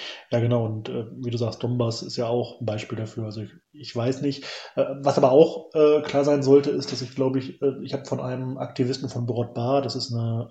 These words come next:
ähm, linke Gruppe in der Ukraine, die, glaub ich, nicht wirklich legal agieren kann, also die auch mehr im Exil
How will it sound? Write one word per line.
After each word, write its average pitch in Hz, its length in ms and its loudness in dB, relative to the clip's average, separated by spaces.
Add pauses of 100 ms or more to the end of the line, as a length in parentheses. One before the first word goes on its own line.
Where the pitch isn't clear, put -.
ähm, 117 320 -6
linke 131 260 0
Gruppe 131 240 -2
in 127 80 -4
der 123 120 -4
Ukraine, 127 680 -4 (240)
die, 117 80 -8
glaub 113 280 -2
ich, - 400 -8
nicht 117 220 -6
wirklich 127 240 -2
legal 131 560 2
agieren 135 400 2
kann, 135 480 -4
also 113 200 -6
die 117 140 -8
auch 107 140 -14
mehr 117 160 -8
im - 60 -14
Exil 139 500 0